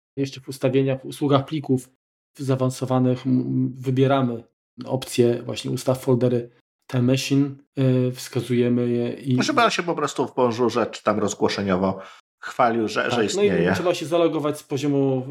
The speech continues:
Speaker 1: y, Findera użytkownikiem stworzonym, y, w D S M-ie
Speaker 2: Może to być
Speaker 1: i,
Speaker 2: osobny
Speaker 1: i,
Speaker 2: użytkownik,
Speaker 1: i
Speaker 2: tylko do Time Machine'a.
Speaker 1: Tak, dokładnie. No i praktycznie tyle. Także, także naprawdę działa to sprawnie, szybko.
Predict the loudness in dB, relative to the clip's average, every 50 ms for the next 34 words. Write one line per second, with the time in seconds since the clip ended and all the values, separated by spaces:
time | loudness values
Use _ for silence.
0 | -4 -4 -2 -2 -2 0 0 2 2 2 2 0 0 -4 -6 -4 -4 -2 0 0
1 | -2 0 0 0 0 0 -2 -4 -6 -2 0 2 4 4 4 4 2 0 -2 -8
2 | _ _ _ _ _ _ _ -4 -2 0 0 0 0 0 0 0 0 0 -2 -2
3 | -2 0 0 0 0 0 0 0 0 2 2 4 4 4 2 0 0 0 0 0
4 | -2 -4 -2 -2 0 0 2 0 0 -2 -2 -2 -2 -2 0 0 0 0 -2 -4
5 | -2 -6 -4 0 -2 -2 0 0 -2 -2 0 2 2 2 2 0 -4 -12 -18 _
6 | _ _ _ _ _ _ _ _ 0 0 0 0 0 -4 -6 -8 -14 -18 -18 _
7 | _ _ _ _ _ 2 2 2 2 0 -4 -6 -6 -8 -8 -8 -6 -6 -6 -8
8 | -6 -2 -2 0 4 4 4 4 2 -2 -10 _ _ _ _ _ _ _ _ _
9 | -6 -4 0 0 0 0 2 0 -2 -2 0 2 2 2 2 2 -2 -4 -10 -16
10 | _ _ _ _ _ _ _ _ _ 0 2 4 4 2 0 -2 -6 -8 -8 -6
11 | _ 0 0 0 2 0 -2 -2 -2 -2 -6 -6 -6 -4 0 2 4 4 4